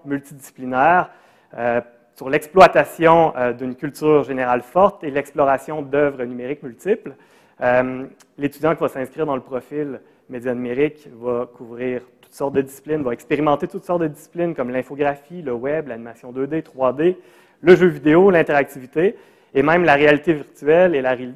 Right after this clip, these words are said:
réalité augmentée. Et on est le seul cégep au Québec qui offre en préuniversitaire un cours où les étudiants produisent des projets de réalité virtuelle. Finalement, quatrième profil,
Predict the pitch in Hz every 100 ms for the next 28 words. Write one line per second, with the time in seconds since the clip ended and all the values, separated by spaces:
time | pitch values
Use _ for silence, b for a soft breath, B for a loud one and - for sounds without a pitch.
0 | _ 135 135 131 135 160 135 135 123 -
1 | 170 190 b b b 147 147 151 143 127
2 | - 180 175 - 143 151 156 131 123 123
3 | 143 - - 147 147 127 - 160 165 139
4 | 131 - - 127 143 147 _ 135 123 139
5 | 147 151 - b - 165 139 123 - 120
6 | 127 139 - 151 135 120 131 139 127 120
7 | 117 123 113 120 120 113 113 107 139 120
8 | _ - 151 _ _ _ _ _ _ _
9 | _ _ _ _ _ _ - 180 160 165
10 | 202 - 156 - 175 165 143 - 190 214
11 | 135